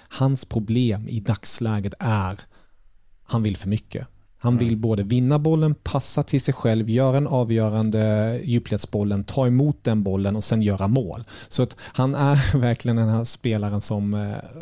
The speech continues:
Speaker 1: overdo things,
Speaker 2: Mm.
Speaker 1: eh, i dagsläget. Och det i kombination med Tuchel och så har ju skapat lite, eh, frågetecken kring hans framtid. Men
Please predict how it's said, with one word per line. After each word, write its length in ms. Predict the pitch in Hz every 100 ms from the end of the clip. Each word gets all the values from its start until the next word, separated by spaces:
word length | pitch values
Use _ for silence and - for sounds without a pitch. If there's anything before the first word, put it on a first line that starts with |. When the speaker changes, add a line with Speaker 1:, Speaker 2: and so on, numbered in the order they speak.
| - - - _ _ 330 - _
Speaker 1:
overdo 760 | - 131 117 127 120 139 107 101 -
things, 480 | 113 90 95 - - - - -
Speaker 2:
Mm. 160 | 104 101 104 92
Speaker 1:
eh, 60 | - - -
i 120 | 117
dagsläget. 640 | 104 101 - 101 95 98
Och 260 | 101 - - - - - - -
det 460 | 139 117 135 139
i 60 | 131
kombination 460 | - 123 117 127 113
med 120 | 107
Tuchel 440 | - 135 - 127
och 80 | 113
så 460 | - 117 117 123 127 -
har 120 | 120
ju 60 | 113
skapat 480 | - 110 101 117
lite, 360 | 113 104 - 107
eh, 540 | 101 104 101 107 - - - _ _ -
frågetecken 1000 | - 165 120 110 - - - - 113 110
kring 220 | - 110
hans 180 | 107 -
framtid. 680 | 123 107 98 - 110 95 98 - - - -
Men 640 | - 117 113 117 123 147